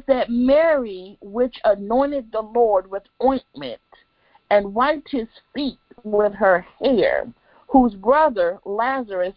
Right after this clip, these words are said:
was sick. Therefore his sister sent unto him, saying, Lord, behold, he whom thou lovest is sick. When Jesus heard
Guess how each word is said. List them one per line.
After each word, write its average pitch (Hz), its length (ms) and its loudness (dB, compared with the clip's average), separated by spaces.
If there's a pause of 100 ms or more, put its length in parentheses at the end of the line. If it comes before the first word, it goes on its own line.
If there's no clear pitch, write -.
was 220 160 -10 (220)
sick. - 260 -8 (1120)
Therefore 262 680 2
his 226 200 -4 (220)
sister 277 520 -4 (180)
sent 240 220 2
unto 208 480 -6 (200)
him, 147 260 -4 (440)
saying, 180 320 2
Lord, 185 600 2 (320)
behold, 233 800 -2 (440)
he 302 240 -8
whom 269 420 0
thou 208 280 0
lovest 202 560 -4 (180)
is 190 180 -6 (200)
sick. 214 200 -12 (540)
When 202 240 -2
Jesus 311 480 2
heard 302 520 0